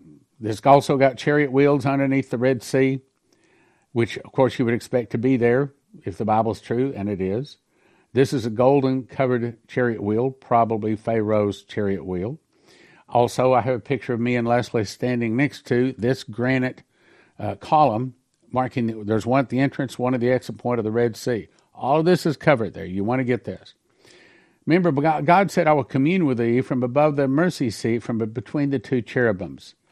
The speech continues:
And that's where the glow apparently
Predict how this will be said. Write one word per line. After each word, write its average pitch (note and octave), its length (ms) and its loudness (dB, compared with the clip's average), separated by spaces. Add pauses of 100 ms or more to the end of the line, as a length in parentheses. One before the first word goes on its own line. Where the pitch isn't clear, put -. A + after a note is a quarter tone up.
(200)
And G2+ 180 -8
that's C3 340 0
where A#2 440 2 (560)
the G#2 300 -2
glow G#2+ 840 4 (760)
apparently G#2 640 -2